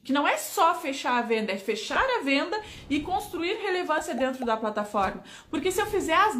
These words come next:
as primeiras vendas pelo Talk sete, isso ajuda a construir relevância, porque a minha loja tá fazendo venda.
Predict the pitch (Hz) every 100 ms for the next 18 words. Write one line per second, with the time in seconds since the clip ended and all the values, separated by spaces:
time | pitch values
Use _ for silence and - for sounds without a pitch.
0 | - 254 - - 247 254 359 392 277 220
1 | 220 220 208 175 160 - - _ - _
2 | 240 233 226 214 208 - 196 208 330 -
3 | - 254 147 - - - _ _ _ _
4 | _ _ _ _ _ _ _ - 247 269
5 | 247 190 220 220 240 285 269 285 285 294
6 | 285 294 330 349 302 269 214 165 175 190
7 | 220 240 233 240 349 494 523 466 233 160